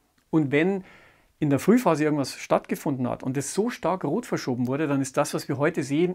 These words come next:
sehen, eben schon sehr, sehr stark und sehr, sehr groß von der Wellenlänge gedehnt. Also braucht es eine spezifische Beobachtungsmethode, um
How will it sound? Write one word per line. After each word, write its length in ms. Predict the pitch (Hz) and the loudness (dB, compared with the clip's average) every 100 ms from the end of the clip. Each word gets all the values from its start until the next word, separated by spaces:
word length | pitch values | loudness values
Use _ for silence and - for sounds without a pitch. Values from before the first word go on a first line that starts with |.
| - - | -4 -12
sehen, 340 | - 151 170 | -2 -2 0
eben 240 | 156 180 | 0 0
schon 240 | 156 160 151 | 0 0 0
sehr, 220 | 135 160 | 0 0
sehr 200 | 170 160 | 0 -4
stark 520 | - 131 143 156 - - _ - - | -2 -2 -2 -2 -12 -18 _ -20 -12
und 140 | 151 | -6
sehr, 120 | 139 | -4
sehr 120 | 139 147 | -2 -2
groß 220 | 139 165 | -4 -6
von 180 | 160 143 | -4 -2
der 140 | 131 | 0
Wellenlänge 560 | 139 160 143 139 147 147 - - | 0 0 -2 -2 -2 -6 -16 -8
gedehnt. 640 | 139 - 123 143 320 - _ _ _ _ _ _ _ _ _ _ _ _ - | -6 -2 -2 -2 -6 -10 _ _ _ _ _ _ _ _ _ _ _ _ -10
Also 180 | 131 123 | -6 -4
braucht 220 | 120 127 | -2 -2
es 60 | 147 | -2
eine 100 | 120 | -6
spezifische 760 | - - - 156 170 - 139 127 - - - - | -10 -12 -10 -6 -4 0 0 0 -10 -20 -18 -6
Beobachtungsmethode, 1040 | 123 117 175 - 180 175 170 175 190 180 | -4 -2 -2 -4 -6 -4 -2 4 4 2
um 360 | 151 139 131 | 0 0 -2